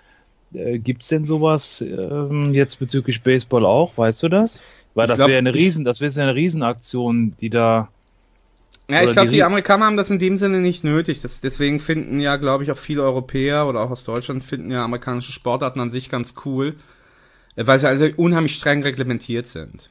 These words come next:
Speaker 2: Ja, also wenn man es jetzt beim Basketball sieht, wenn du da ein Wort sagst, kriegst du sofort ein technisches und, äh, äh, bist erstmal raus.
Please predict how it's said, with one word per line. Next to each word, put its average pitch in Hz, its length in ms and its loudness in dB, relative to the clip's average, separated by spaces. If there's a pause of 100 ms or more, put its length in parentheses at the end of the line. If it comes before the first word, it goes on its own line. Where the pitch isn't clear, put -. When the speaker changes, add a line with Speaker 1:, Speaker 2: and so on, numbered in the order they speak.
Speaker 2:
Ja, 104 160 -6
also 120 140 -4
wenn 120 80 -4
man 117 100 -4
es - 80 -10
jetzt 110 140 -10
beim 113 160 -6
Basketball 123 520 -2
sieht, 127 320 -6
wenn 120 100 -6
du 120 60 -4
da 110 140 -4
ein 120 220 -2
Wort 117 240 -4
sagst, 113 340 -4
kriegst - 180 -12
du 113 60 -8
sofort 113 220 -6
ein 113 60 -10
technisches 113 600 -8
und, 104 320 -8
äh, 92 400 -10
äh, 101 60 -8
bist 104 160 -12
erstmal 95 260 -10
raus. 101 380 -8